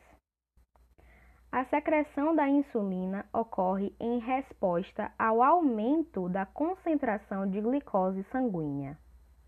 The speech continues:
Uma vez nas células, a glicose é fosforilada pela glicosinase em glicose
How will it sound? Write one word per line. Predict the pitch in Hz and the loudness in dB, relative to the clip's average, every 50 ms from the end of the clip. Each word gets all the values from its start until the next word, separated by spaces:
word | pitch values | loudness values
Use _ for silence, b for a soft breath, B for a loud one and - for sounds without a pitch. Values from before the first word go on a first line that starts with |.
| _ - - _ _ _ _ b b b b b b b b b b b b b _ _ _ | _ -20 -20 _ _ _ _ b b b b b b b b b b b b b _ _ _
Uma | - 311 339 370 359 311 | 0 2 4 4 4 4
vez | 277 254 247 254 | 4 4 4 4
nas | 240 214 196 196 - - | 4 2 0 0 -2 0
células, | - 220 226 240 240 220 175 165 160 160 160 - - - _ _ | 4 8 8 8 8 8 4 2 2 0 -2 -4 -8 -20 _ _
a | 214 220 | -2 0
glicose | 220 254 269 294 285 - - 202 185 180 185 185 185 202 - - - | 2 2 0 0 0 0 0 2 2 2 2 0 -2 -4 -6 -2 -2
é | 208 214 214 - - | -2 -2 -2 -2 0
fosforilada | 277 294 339 339 - - 294 254 233 226 202 196 180 180 190 196 208 214 | 2 2 2 2 2 0 2 2 4 2 2 2 0 0 0 0 0 -2
pela | 214 - 202 196 196 190 | 0 0 0 2 2 0
glicosinase | 196 190 196 202 254 302 311 - 320 294 294 - 247 214 190 185 170 165 165 170 185 196 214 208 | 0 0 0 2 0 0 0 0 -2 -2 -2 -2 -2 -2 -2 -2 0 0 0 0 -2 -4 -6 -6
em | - 220 220 220 | -6 -4 -4 -2
glicose | 214 247 269 277 - - 214 196 196 202 196 196 202 | 0 0 0 -2 0 0 2 2 2 2 0 -4 -6